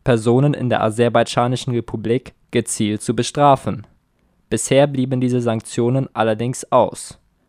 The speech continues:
Auf der anderen Seite bekam Armenien bereits viel Unterstützung von der E U. Wie die Deutsche Welle vor zwei Wochen berichtete,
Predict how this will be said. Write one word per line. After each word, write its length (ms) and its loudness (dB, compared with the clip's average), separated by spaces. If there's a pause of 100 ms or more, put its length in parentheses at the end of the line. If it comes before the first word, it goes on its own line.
(260)
Auf 180 -2
der 140 -2
anderen 360 -2
Seite 360 2
bekam 400 -2
Armenien 520 0
bereits 380 -2
viel 240 -2
Unterstützung 680 -2
von 200 -2
der 160 0
E 160 -4
U. 200 -4 (960)
Wie 100 -2
die 140 0
Deutsche 360 2
Welle 280 4
vor 180 -2
zwei 340 -2
Wochen 280 2
berichtete, 640 -2